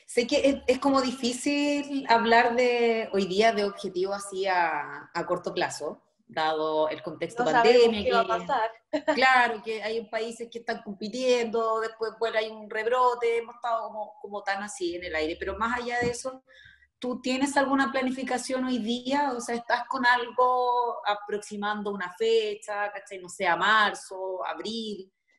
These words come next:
Speaker 1: eh, ¿están ustedes con Gerardo en algún plan ahora?
Speaker 2: Ahora sí, de todas maneras, hemos seguido con un plan a lo largo de todo este proceso de, de pandemia. Claro que, como les contaba, he tenido procesos en los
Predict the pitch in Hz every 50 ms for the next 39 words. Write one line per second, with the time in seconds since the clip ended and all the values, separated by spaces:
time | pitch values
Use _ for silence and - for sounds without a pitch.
0 | _ _ _ _ - - 190 185 180 180 180 - - 202 208 226 233 240 - 247
1 | 254 262 254 254 - 254 254 - 247 226 240 247 262 262 262 269 269 269 254 254
2 | 254 240 254 240 233 - - 226 220 240 262 311 359 - _ _ _ _ _ _
3 | _ _ _ _ _ - 190 202 208 214 233 247 262 277 294 349 359 - - _
4 | _ _ _ _ _ _ _ _ _ _ - 269 294 320 302 262 254 254 262 277
5 | 277 277 277 285 294 302 285 240 220 233 254 277 285 285 - 262 233 214 233 240
6 | 254 262 277 285 277 277 247 233 226 233 240 254 254 - _ - 247 247 247 247
7 | 254 262 269 254 - - 214 202 190 190 202 214 214 220 214 220 214 202 185 -
8 | 196 214 - - 254 247 247 254 262 269 285 285 - 302 302 302 302 302 294 294
9 | 294 294 285 285 294 285 285 285 285 277 294 - _ - - - - - - _
10 | _ - 226 233 233 220 226 233 233 247 254 254 247 220 208 208 220 277 311 -
11 | - _ _ _ _ _ _ _ _ _ _ _ _ - 254 262 285 311 302 285
12 | 285 285 277 277 269 254 240 233 233 - 233 220 - - 226 240 247 247 240 247
13 | 233 240 247 262 269 277 269 269 269 269 262 254 254 262 262 262 277 269 262 254
14 | 247 247